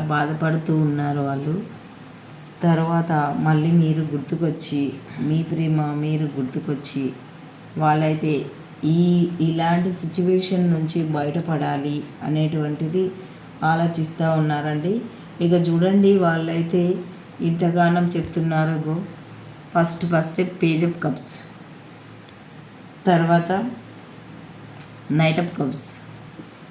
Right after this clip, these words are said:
వాళ్ళైతే మీ దగ్గరికి ఒక న్యూ పర్సన్గా కప్ ఆఫర్ తీసుకుని రావాలి అని చెప్పేసి అయితే అనుకుంటా ఉన్నారు. ఈ వీడియో చూసే సమయానికి మీ పర్సన్ మీ గురించి ఇలా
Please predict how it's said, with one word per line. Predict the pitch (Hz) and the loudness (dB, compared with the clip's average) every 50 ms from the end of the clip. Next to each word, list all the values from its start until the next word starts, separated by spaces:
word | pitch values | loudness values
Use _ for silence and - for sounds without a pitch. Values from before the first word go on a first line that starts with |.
| - - - | -10 -4 2
వాళ్ళైతే | 170 170 165 175 180 190 190 185 180 - 220 226 220 - - - - - - - 170 170 | 4 4 4 6 4 4 2 2 0 0 0 0 -2 -4 -8 -14 -16 -18 -8 0 4 6
మీ | 170 170 180 180 196 | 6 8 8 6 4
దగ్గరికి | 190 180 196 190 196 185 - 190 185 175 - - - - - - 165 | 4 4 4 4 4 4 2 2 2 2 2 -2 -8 -14 -10 -8 -6
ఒక | 160 - 165 | -2 0 2
న్యూ | 160 160 165 175 196 196 - | 4 4 6 4 4 4 2
పర్సన్గా | 175 165 170 - - 175 160 165 160 170 170 165 165 165 - - - - - - - - - - - - - - - | 0 0 0 0 0 0 0 0 2 2 2 2 2 0 -4 -8 -14 -18 -20 -20 -20 -18 -18 -18 -20 -20 -18 -4 0
కప్ | 165 160 160 160 165 | 0 0 2 4 2
ఆఫర్ | 175 175 - 185 180 180 - | 2 2 2 0 -2 -2 0
తీసుకుని | - 170 170 170 - - 175 175 175 165 | 2 2 2 2 2 0 2 2 4 4
రావాలి | 160 156 156 156 156 160 160 156 160 165 160 160 | 4 4 4 4 4 4 4 4 2 0 0 0
అని | 156 156 156 156 156 156 | 0 2 2 2 0 0
చెప్పేసి | 165 147 - - 170 165 - 180 | -2 -4 -2 -2 -2 -2 0 0
అయితే | 170 160 - 170 170 | -2 0 0 0 0
అనుకుంటా | 170 156 156 156 151 170 160 156 151 165 156 151 147 | 2 2 0 0 0 -2 -2 0 0 2 0 0 0
ఉన్నారు. | 147 143 143 143 131 - 123 - 156 175 | 0 0 0 0 0 -2 -4 0 0 2
ఈ | 185 | 2
వీడియో | 185 185 180 170 160 165 160 156 160 - | 2 2 2 2 2 2 0 -2 -2 -4
చూసే | 165 156 156 160 156 | -4 -4 -4 -6 -6
సమయానికి | - - 143 147 151 151 147 143 147 147 - - 214 208 | -4 -4 -2 -2 -2 -2 -2 -2 -4 -4 -4 -2 0 2
మీ | 190 170 160 156 - | 2 2 2 0 -2
పర్సన్ | 151 151 - - 170 175 196 190 180 | -4 -6 -4 -4 -2 0 0 2 2
మీ | 170 147 127 - | 2 0 0 0
గురించి | 127 127 110 - - - - 64 - - - - - - - - - - - - - - - - - - - - - - 175 | 0 0 -2 -2 -6 -10 -12 -12 -14 -16 -18 -20 -20 -20 -20 -20 -20 -20 -20 -18 -18 -18 -18 -18 -18 -20 -20 -16 -4 0 4
ఇలా | 170 185 185 | 4 6 6